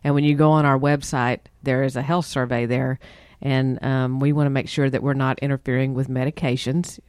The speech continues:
because, believe it or not, sometimes people are on medications that are actually causing some of the problems that they're having.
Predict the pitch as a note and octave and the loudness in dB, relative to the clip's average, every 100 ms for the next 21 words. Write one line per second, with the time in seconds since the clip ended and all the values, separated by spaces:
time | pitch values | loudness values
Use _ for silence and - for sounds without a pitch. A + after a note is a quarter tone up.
0 | B2+ C3 D3 C3 C3+ C3+ C3 B2+ D#3 D3+ | -8 -6 -4 -6 -6 -4 -2 -2 -2 0
1 | C3 C3 - B2 D#3 C3 B2+ - B2 C3 | 0 -2 -4 -4 -2 -2 -2 -4 -4 -2
2 | C3+ C3 C#3 C3 B2+ C#3+ C#3 D3+ C#3 C3+ | -2 -2 -2 -4 -4 -4 -4 -4 -6 -4
3 | C3 C3 C3 - D#3 - A#3 C4 D#3+ C3+ | -4 -4 -6 -6 -8 -4 -2 0 0 -2
4 | - C3+ C3+ C3 D3 C3+ C3 C3 C3 A#2 | -4 -4 -2 -4 -2 -2 -2 -4 -4 -6
5 | - B2+ C#3 D3+ C3 B2+ | -4 -6 -2 -2 -2 -6